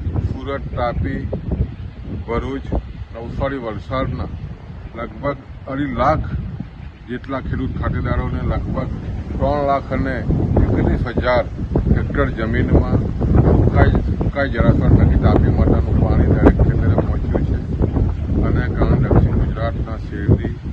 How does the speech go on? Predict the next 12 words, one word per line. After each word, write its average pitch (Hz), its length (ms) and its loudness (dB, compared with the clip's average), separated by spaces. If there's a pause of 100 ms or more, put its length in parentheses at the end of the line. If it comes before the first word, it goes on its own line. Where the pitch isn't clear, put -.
(600)
કેરી, 110 400 -4 (420)
ચીકુ, - 280 -4 (800)
બાગાયતી 127 420 0
પાકોમાં 127 540 -4
સમૃદ્ધિ 123 500 -2
આવી 87 320 -6
છે - 120 -6
અને 113 120 -6 (140)
પાયામાં 120 460 -2
તાપી - 320 0
માતા - 260 0
છે. - 160 -2